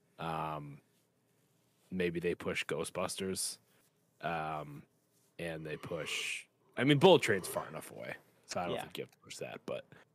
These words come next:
Speaker 1: um, yeah, I think, I don't know. I'm,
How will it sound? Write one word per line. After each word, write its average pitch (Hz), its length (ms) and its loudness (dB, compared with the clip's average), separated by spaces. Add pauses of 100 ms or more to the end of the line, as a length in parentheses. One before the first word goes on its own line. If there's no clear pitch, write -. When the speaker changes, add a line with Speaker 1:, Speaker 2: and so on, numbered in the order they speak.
(260)
Speaker 1:
um, 92 480 2 (300)
yeah, 151 220 10
I 139 100 8
think, - 440 4 (140)
I 101 80 -4
don't 87 140 -6
know. 73 160 -10 (1700)
I'm, 113 540 6